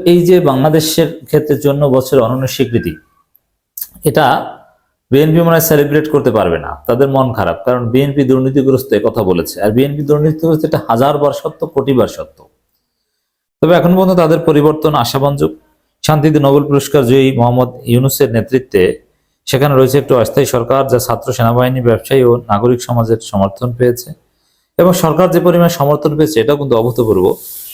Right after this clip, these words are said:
এই সরকার শৃঙ্খলা পুনঃপ্রতিষ্ঠা করেছে এবং অর্থনৈতিক স্থিতিশীল করেছে। মানে, আমাদের শৃঙ্খলা যতটুকু এসেছে, আরো হওয়া দরকার,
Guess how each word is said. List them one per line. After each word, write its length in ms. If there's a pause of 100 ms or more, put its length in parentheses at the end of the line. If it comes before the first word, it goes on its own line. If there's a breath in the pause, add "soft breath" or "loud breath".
(300 loud breath)
এই 60
সরকার 260
শৃঙ্খলা 420
পুনঃপ্রতিষ্ঠা 560
করেছে 300
এবং 120
অর্থনৈতিক 480
স্থিতিশীল 380
করেছে। 360 (760 loud breath)
মানে, 160
আমাদের 260
শৃঙ্খলা 580
যতটুকু 380
এসেছে, 300
আরো 140
হওয়া 200
দরকার, 360